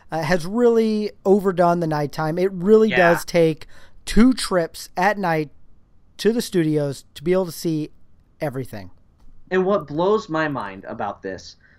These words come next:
Speaker 2: so back when we started going real regular and planning trips and helping other people plan trips, like, in two thousand and eight, Fantasmic only showed, like,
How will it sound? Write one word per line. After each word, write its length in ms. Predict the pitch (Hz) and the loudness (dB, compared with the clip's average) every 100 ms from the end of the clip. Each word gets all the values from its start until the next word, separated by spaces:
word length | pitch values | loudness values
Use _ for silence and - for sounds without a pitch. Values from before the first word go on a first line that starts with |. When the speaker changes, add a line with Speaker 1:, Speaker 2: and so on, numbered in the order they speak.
| - | -10
Speaker 2:
so 120 | 165 | -4
back 320 | 156 190 214 | 0 0 -2
when 140 | 190 165 | -4 -2
we 120 | 170 | -4
started 360 | - 165 147 | -2 -2 -2
going 260 | 135 135 127 | -4 -6 -6
real 140 | 127 | -8
regular 520 | 113 107 95 98 92 92 | -8 -10 -12 -12 -12 -12
and 120 | 98 | -12
planning 420 | - 135 123 120 | -6 -4 -4 -6
trips 360 | - 113 - 110 | -6 -8 -8 -10
and 100 | 117 | -6
helping 300 | 123 123 120 | -4 -4 -6
other 200 | 117 117 | -6 -6
people 280 | 123 107 | -8 -12
plan 280 | 104 110 104 | -10 -8 -8
trips, 340 | 104 104 - 110 | -6 -6 -6 -6
like, 160 | 104 | -4
in 100 | 104 | -6
two 140 | - 127 | -6 -4
thousand 400 | 123 113 104 101 | -2 -2 -6 -10
and 100 | - | -10
eight, 240 | 110 110 - - - - - - - | -8 -8 -10 -20 -20 -20 -20 -20 -6
Fantasmic 840 | 160 170 170 180 180 202 214 208 - | -2 -2 -2 -2 -2 -2 -6 -8 -8
only 340 | 170 170 165 | -8 -4 -4
showed, 440 | 160 - 175 170 143 | -4 -2 0 0 -2
like, 340 | 135 120 - | -4 -4 -8